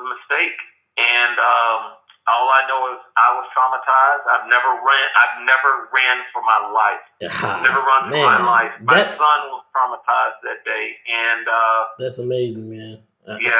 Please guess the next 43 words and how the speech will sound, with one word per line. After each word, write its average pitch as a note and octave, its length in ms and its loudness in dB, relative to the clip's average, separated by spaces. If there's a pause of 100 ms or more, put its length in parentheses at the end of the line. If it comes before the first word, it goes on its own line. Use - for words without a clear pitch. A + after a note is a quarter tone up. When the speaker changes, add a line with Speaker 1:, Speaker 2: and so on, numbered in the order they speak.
Speaker 1:
it, C3+ 80 -2
it, C3+ 320 -4
Speaker 2:
and, C#3 80 -2
Speaker 1:
it, C3+ 80 -4
it C#3 200 -8
is D3+ 120 -4 (140)
amazing. A#2+ 260 -6
Speaker 2:
and D#3+ 80 -6
you, F#3 60 0
you F#3+ 140 6
know, G#3+ 180 4
I, G#3 160 0 (180)
Speaker 1:
I, F#3 100 4 (440)
Speaker 2:
I, G3+ 100 2
I, G#3+ 160 -2
I - 60 0
can, E3+ 180 2 (140)
I F3+ 80 0
can D#3+ 160 -4
see F#3 200 0
how D#3+ 140 0
that D3 160 -2
would B2+ 320 -6
definitely D3+ 380 0
traumatize C3+ 500 -4
you C#3 100 -2
and C3+ 100 -4
others E3 300 -2
on D3 140 -2
the C3+ 60 -4
bridge. C#3+ 380 2 (640)
Uh, D3+ 120 -4
them C#4+ 220 0
saying A#3 160 4
that's F#3 180 2
a D#3 40 -6
mistake, C#3+ 440 -2
I A#3 60 -6
don't C#4 80 -8
know A3+ 80 4
if - 60 0
I B2+ 120 4
buy A2 200 -2